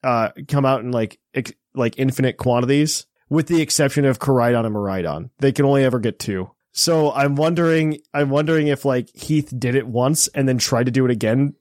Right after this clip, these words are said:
and was, like, only semi-successful, and that's why the one was so much aggr-, more aggressive than to,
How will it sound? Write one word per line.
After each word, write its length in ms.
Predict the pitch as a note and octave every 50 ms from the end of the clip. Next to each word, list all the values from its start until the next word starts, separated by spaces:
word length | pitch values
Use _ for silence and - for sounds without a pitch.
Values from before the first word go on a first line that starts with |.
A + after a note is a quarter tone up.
| _ _ _
and 240 | B2+ B2 A#2 A2+ A2+
was, 260 | A#2 A2+ A2 G2+ G#2
like, 280 | A#2+ G#2+ G#2+ - - _ _ _ _ _ -
only 280 | - B2+ C3 C3 B2+ A#2+
semi-successful, 800 | - - A2+ A2 A#2 A#2+ B2+ - D3 C3 - D3 C3 - - C#3
and 80 | B2+ B2
that's 160 | A#2 - -
why 100 | C3+ B2+
the 80 | B2
one 220 | A#2+ A#2 A#2+ A#2+ B2
was 140 | A#2+ A2+ -
so 120 | - B2+
much 180 | A#2+ B2 A#2 -
aggr-, 440 | A#2+ G2 A2 G#2 - - - -
more 160 | C3 B2 A#2+ A2+
aggressive 460 | G#2+ A2+ A2 G#2+ G#2+ - B2+ A#2 A2+
than 180 | A#2 A2+ G#2+
to, 180 | F#2+ - G2+